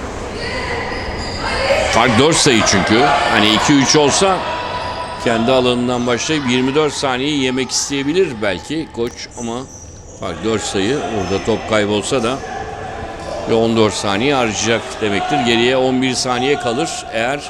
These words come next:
top kaybı ya da hata gelmezse. Elimle başlayacak oyun. Adam adama savunmayı izliyorsunuz ted'de. Mete hareketliydi. Pas hatası Can Oktay. Can Oktay Sarp'a indirdi. Sarp içeride. Sarp yaptı basketi.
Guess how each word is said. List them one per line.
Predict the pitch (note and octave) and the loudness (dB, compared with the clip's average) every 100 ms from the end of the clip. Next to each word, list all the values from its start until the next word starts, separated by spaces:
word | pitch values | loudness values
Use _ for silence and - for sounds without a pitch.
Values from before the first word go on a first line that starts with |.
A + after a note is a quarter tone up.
| - - - - | -12 -14 -14 -2
top | C3+ B2+ | -2 0
kaybı | C3+ B2 A#2+ D3+ D3+ C3 | -2 -2 0 2 2 0
ya | C3+ B2 | -2 -2
da | G#2+ | -2
hata | F#2 F#2 B2 | -2 -2 0
gelmezse. | A2+ B2 B2 C3 C3 - D3 - - - | 0 0 0 0 -2 -2 -4 -6 -16 -4
Elimle | C3+ D3+ F3 E3+ | 0 2 2 2
başlayacak | D#3+ D3+ D3 D3+ C3 | 4 2 2 -2 0
oyun. | D3 E3+ F3 | 0 -2 -4
Adam | D#3 D#3+ D#3 | -4 0 0
adama | D3 D3 C#3+ | 0 0 0
savunmayı | - C#3+ C#3 C3+ B2 | 0 -2 -2 -2 -2
izliyorsunuz | A#2 C#3 - C3+ C3 - | -2 -4 -4 -6 -6 -2
ted'de. | C3 A#2 C#3 D#3 - - - - - - - - - - B2 | -2 2 0 0 -4 -14 -14 -12 -12 -12 -10 -10 -8 -8 -4
Mete | B2 E3 | -2 2
hareketliydi. | D#3 D3+ D3+ C#3+ D3 F3+ A3+ F3 | 2 4 2 2 0 2 2 0
Pas | D3+ D3 D#3+ | -4 -2 -2
hatası | D3+ D#3 C#3+ - C3 | -2 -2 -2 -4 -6
Can | C3+ C#3 | -4 -2
Oktay. | C#3 - E3+ F#3+ F3 - - - - - | -4 -2 -2 -2 -6 -14 -16 -16 -16 -12
Can | - C#3 | -6 -2
Oktay | C#3+ A2+ E3+ D#3+ | -2 -2 -2 -2
Sarp'a | C3 D3 B2+ C#3 F3 | 0 0 0 -2 -2
indirdi. | E3 D3 B2 G#2+ | -2 -4 -6 -6
Sarp | - D#3 D#3+ | -2 -2 -2
içeride. | D3 - D#3 A#2+ A2 C3 D3 | -6 -2 0 0 0 -2 -4
Sarp | - - D#3+ E3 - | -4 -2 0 -2 -2
yaptı | D#3 D3 - D3 | 0 0 0 0
basketi. | C#3+ C#3 - C3 C3+ D#3 | 0 0 -2 -2 0 0